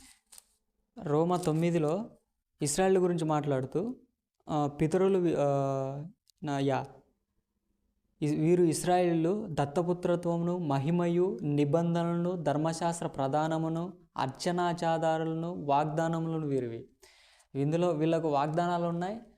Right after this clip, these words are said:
అర్చనాచారాలు ఉన్నాయి, ధర్మశాస్త్ర ప్రధానం ఉంది, మహిమ ఉంది, నిబంధనలు ఉన్నాయి. So, ఇలాంటివన్నిటిని కూడా మోసే ధర్మశాస్త్రం కిందికి వస్తాయి. So, ఇట-, ఈ, ఈ, ఇవన్నిటి కూడా మళ్ళా పోయి నువ్వు ధర్మశాస్త్రం అనే కాడి కింద నువ్వు, ఈ అన్యజనులు కూడా, వాళ్ళు కూడా ఆ కాడిని మోయాలి అంటున్నారు.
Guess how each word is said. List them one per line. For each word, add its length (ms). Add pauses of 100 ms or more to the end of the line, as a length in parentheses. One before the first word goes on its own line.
(180)
అర్చనాచారాలు 880
ఉన్నాయి, 200
ధర్మశాస్త్ర 580
ప్రధానం 540
ఉంది, 520
మహిమ 400
ఉంది, 360
నిబంధనలు 580
ఉన్నాయి. 300 (480)
So, 80
ఇలాంటివన్నిటిని 960
కూడా 420
మోసే 280
ధర్మశాస్త్రం 600
కిందికి 240
వస్తాయి. 340 (840)
So, 60
ఇట-, 260
ఈ, 180
ఈ, 480
ఇవన్నిటి 480
కూడా 200
మళ్ళా 320
పోయి 280
నువ్వు 200
ధర్మశాస్త్రం 600
అనే 140
కాడి 280
కింద 180
నువ్వు, 240 (300)
ఈ 180
అన్యజనులు 500
కూడా, 200
వాళ్ళు 300
కూడా 180
ఆ 60
కాడిని 380
మోయాలి 460
అంటున్నారు. 540